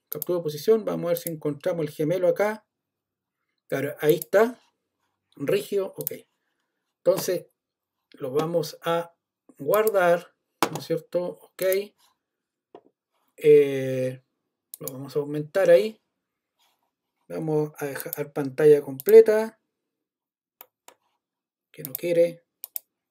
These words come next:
Ahí sí. Ahí está nuestro ornitorrinco. Esto ya lo guardé. Ahora, para verlo o visualizar esto,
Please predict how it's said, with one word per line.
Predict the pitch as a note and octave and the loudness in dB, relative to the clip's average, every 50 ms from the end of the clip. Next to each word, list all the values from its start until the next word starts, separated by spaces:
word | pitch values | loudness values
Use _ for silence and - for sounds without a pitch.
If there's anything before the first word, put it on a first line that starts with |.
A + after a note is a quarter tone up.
| _ _ _ _ _ _ | _ _ _ _ _ _
Ahí | - D3 C3 - | -18 -16 -14 -12
sí. | - - G3+ G#3 G#3 _ _ _ _ _ _ _ _ _ _ _ _ | -8 -8 -8 -8 -10 _ _ _ _ _ _ _ _ _ _ _ _
Ahí | - C#3+ D3+ | -4 -2 -2
está | D3+ - E3+ D#3 | 0 0 0 0
nuestro | D#3+ D#3 D3+ - - D3+ C#3+ D3 - | 0 0 -2 2 2 0 0 2 -4
ornitorrinco. | D3 C#3+ D3 D3 D3+ D3 E3 A3 A3+ A3 - - G#3 G#3+ A3 A3 A3 - _ _ _ _ _ _ | -4 -4 -2 0 0 2 2 2 2 0 -2 0 4 6 6 6 4 0 _ _ _ _ _ _
Esto | - E3 D#3 - E3+ | -4 -4 -2 -2 0
ya | D#3+ D#3+ | 2 4
lo | D#3 D#3 | 6 6
guardé. | C#3+ C#3+ D3 D3+ D#3+ G#3 A3+ A3 | 4 4 4 4 8 8 8 8
Ahora, | - E3+ E3+ D#3+ - | 8 6 6 6 4
para | F3 E3 D#3 D#3+ E3 - | 4 4 4 2 0 -2
verlo | D3+ D3 D3 F3 G#3 A3 G3+ G3 G3 F#3 | -6 -2 2 6 6 6 6 6 4 6
o | F3 F3 E3+ D#3 C#3+ D3 | 6 6 4 4 2 0
visualizar | D3+ D3+ D3 - D3+ C#3+ C#3 C#3 - F#3+ F#3+ G3 G3+ | 0 0 0 -2 -2 -2 -2 -2 0 2 2 2 2
esto, | G3 F#3+ - _ F#3 F3+ F3+ F3 F3 E3+ E3 | 0 -2 -2 _ 0 0 2 4 4 2 2